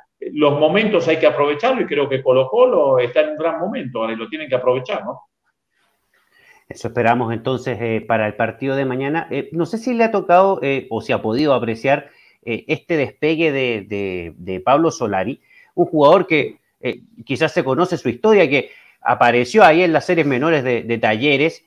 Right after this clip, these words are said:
Speaker 2: sin debutar,
Speaker 1: Ujú.
Speaker 2: sin opciones en ese primer equipo, lo traen a Colo-Colo y se convierte,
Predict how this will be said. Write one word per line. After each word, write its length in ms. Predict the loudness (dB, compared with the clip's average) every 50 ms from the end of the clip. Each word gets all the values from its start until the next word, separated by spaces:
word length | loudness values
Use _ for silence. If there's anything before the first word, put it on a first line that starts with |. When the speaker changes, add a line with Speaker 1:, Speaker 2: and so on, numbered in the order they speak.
| _ _
Speaker 2:
sin 300 | -6 0 2 4 4 4
debutar, 460 | 4 4 4 4 6 6 6 6 6
Speaker 1:
Ujú. 80 | 4
Speaker 2:
sin 140 | -2 -2 -2
opciones 440 | -2 -2 0 2 2 2 2 0 -2
en 120 | -2 -6
ese 160 | -6 -6 -6 -6
primer 260 | -4 -4 -2 -2 -2
equipo, 360 | -2 -2 -4 -4 -4 -4 -6 -4
lo 260 | -2 0 0 0 2
traen 300 | 4 4 4 4 4 2
a 80 | 0 0
Colo-Colo 520 | 0 0 0 -2 0 0 0 0 0 -2 -2
y 80 | -4
se 180 | -2 -2 -2 -2
convierte, 680 | -2 -2 -2 2 2 2 2 0 -2 -2 -2 -2 -2 -4